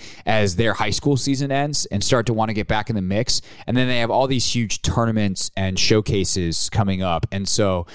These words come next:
trying to simultaneously work them hard enough to prepare them, like, knowing that you can't, there's only, like, so much you can do in a week.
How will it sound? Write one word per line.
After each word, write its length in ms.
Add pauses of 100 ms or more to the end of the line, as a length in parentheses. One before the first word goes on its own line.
(300)
trying 520
to 200
simultaneously 1300 (100)
work 280
them 180
hard 520
enough 280
to 120
prepare 460
them, 320 (360)
like, 180
knowing 300
that 120
you 100
can't, 380
there's 120
only, 140
like, 60
so 160
much 200
you 60
can 120
do 120
in 60
a 80
week. 320